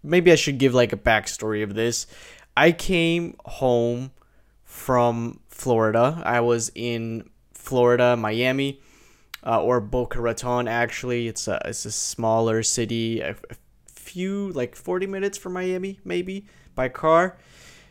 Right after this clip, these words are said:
Came home, uh, four months ago at this point.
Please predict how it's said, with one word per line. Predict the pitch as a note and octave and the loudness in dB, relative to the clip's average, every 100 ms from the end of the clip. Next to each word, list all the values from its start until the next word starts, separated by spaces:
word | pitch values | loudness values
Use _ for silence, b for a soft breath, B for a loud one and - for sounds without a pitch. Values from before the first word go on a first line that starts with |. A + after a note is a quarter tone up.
| b b _ - | b b _ -2
Came | G3 G#3 | 2 2
home, | C#3+ C#3 C#3 C#3 C#3+ - - _ - | 4 4 6 2 -4 -14 -20 _ -2
uh, | A#2 A#2 A2+ A2 A2 D2 G1+ G1+ - _ - - - - _ _ _ _ _ _ _ _ - | 2 4 4 2 0 -4 -10 -18 -20 _ -20 -20 -20 -20 _ _ _ _ _ _ _ _ -20
four | - - D3+ F#3 A#3 G#3+ - | -14 -2 0 2 0 -4 -8
months | D#3+ F#3 - | -2 -2 -2
ago | F#3+ G3 G#3+ F#3+ | -4 -2 -2 -4
at | - | -4
this | F3 | -4
point. | - F#3 G#3+ | 0 0 0